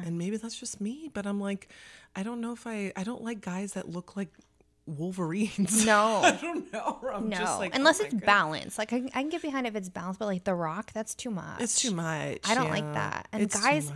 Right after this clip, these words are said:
Speaker 2: this
Speaker 1: much.
Speaker 2: is, like, the guy's guy thing, 'cause guys l-, think women like that.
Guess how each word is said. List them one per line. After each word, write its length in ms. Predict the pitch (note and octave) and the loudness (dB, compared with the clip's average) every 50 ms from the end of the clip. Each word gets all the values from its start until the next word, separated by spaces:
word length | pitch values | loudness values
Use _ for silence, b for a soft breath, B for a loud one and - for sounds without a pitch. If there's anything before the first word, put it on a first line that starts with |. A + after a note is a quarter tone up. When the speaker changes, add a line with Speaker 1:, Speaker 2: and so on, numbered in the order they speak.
| C#3+ | 0
Speaker 2:
this 180 | B3+ C4 B3+ - | 0 0 0 0
Speaker 1:
much. 100 | D4+ C4+ | -4 -4
Speaker 2:
is, 140 | C4 - - | -4 -4 -4
like, 200 | C4 B3 G#3 - | -4 -2 -2 -4
the 80 | A3+ | -4
guy's 340 | G#3 G3+ F#3+ F3+ F#3+ G3 G3 | -2 0 0 0 0 0 0
guy 240 | - G3 F3+ F3 F3 | 0 0 0 0 -2
thing, 220 | - - F3+ F3 | -4 -6 -6 -4
'cause 160 | E3+ F3+ F3 | -4 -4 -4
guys 420 | - - F3 F3 F#3 F#3+ G3+ G3 - | -2 0 2 2 4 2 2 0 -2
l-, 120 | E3+ B2+ F3+ | -6 -6 -6
think 260 | - G3+ G3 F#3+ F#3+ - | -4 -4 -4 -4 -2 -2
women 400 | G3+ F#3+ F3+ F3+ E3+ E3 E3 - | -2 -2 -2 -2 -4 -6 -8 -10
like 400 | - - F3+ D#3+ F#3 G#3+ - - - | -12 -14 -12 -10 -10 -10 -10 -12 -10
that. 360 | - - D#2+ E2+ G2+ - - | -8 -6 -4 -4 -4 -6 -10